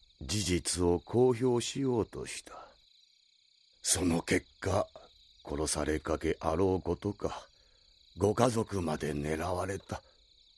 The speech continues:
やむなく死んだことにして身を隠された。それだけの犠牲を払ったのです。亡くなった方たちは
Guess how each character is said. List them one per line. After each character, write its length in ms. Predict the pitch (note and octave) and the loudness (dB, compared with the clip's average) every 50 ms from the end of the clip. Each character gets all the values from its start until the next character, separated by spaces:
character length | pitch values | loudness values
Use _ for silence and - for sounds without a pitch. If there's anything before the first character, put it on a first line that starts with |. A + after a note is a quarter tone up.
| _ _ _ _ _ _ _ _ - - _ _ - | _ _ _ _ _ _ _ _ -20 -20 _ _ -8
や 160 | - D2+ D2 | -4 -2 -2
む 100 | D2 D2 | -2 0
な 140 | C#2+ D2 C#2 | -2 -2 -4
く 140 | - D2 D2 | -4 -4 -4
死 160 | - - E2 | -4 -2 -2
ん 80 | E2 | -2
だ 120 | D2+ E2 D#2+ | 0 -2 -2
こ 140 | - D#2+ D2+ | -2 -4 -2
と 140 | - E2+ | -2 0
に 120 | E2 E2 C#2+ | 0 0 -2
し 120 | - - | -4 -6
て 200 | - - D2+ C2+ | -8 -8 -8 -6
身 280 | C2 C#2 C#2+ D2 D2+ E2 | -4 -2 -2 0 0 2
を 160 | F2 F2 F2 - - | 2 0 -2 -4 -8
隠 140 | - C#2 C#2+ - | -8 -8 -8 -8
さ 200 | - - - G#2+ | -8 -6 -4 -2
れ 120 | D2 C2+ B1+ | -4 -4 -6
た。 260 | - - - - - - _ - _ _ _ _ _ _ _ _ _ _ _ _ _ _ _ _ _ _ _ _ _ _ | -10 -12 -18 -18 -18 -20 _ -20 _ _ _ _ _ _ _ _ _ _ _ _ _ _ _ _ _ _ _ _ _ _
そ 220 | - - - - C#2 | -10 -8 -8 -6 -4
れ 80 | - | -4
だ 120 | - D2+ D2 | -4 -4 -2
け 140 | - E2+ | -2 0
の 180 | F2 F#2 F#2+ F2+ | 0 2 0 0
犠 120 | C2+ D2+ | 0 -2
牲 380 | D#2 - - - F2+ F#2 F#2+ G2 | -2 0 0 2 2 2 4 4
を 140 | F#2+ G#2 G2+ | 4 2 2
払 300 | - - - D2+ E2+ A2 | -2 -4 -8 -6 -6 -6
っ 60 | - _ - | -6 _ -10
た 100 | - D2 | -10 -10
の 120 | C#2+ - - | -10 -10 -14
で 120 | - - | -14 -12
す。 200 | - - - - _ _ _ _ _ _ _ _ _ _ _ _ _ _ _ _ _ _ _ _ _ _ _ _ _ _ _ _ _ _ _ _ - | -12 -12 -12 -14 _ _ _ _ _ _ _ _ _ _ _ _ _ _ _ _ _ _ _ _ _ _ _ _ _ _ _ _ _ _ _ _ -8
亡 200 | - D2 C#2+ C#2+ | -4 -4 -2 -2
く 80 | - D#2 | 0 0
な 140 | D#2+ D#2+ | 0 0
っ 40 | D#2 - _ - | 0 -2 _ -2
た 120 | E2+ E2 | -2 -2
方 300 | - - D#2+ D2+ - G2 | -2 -2 -6 -6 -4 -6
た 160 | - - D#2 D2 | -4 -4 -6 -6
ち 160 | - - C#2 | -6 -8 -10
は 240 | B1+ C2+ C#2+ B1+ | -10 -12 -12 -12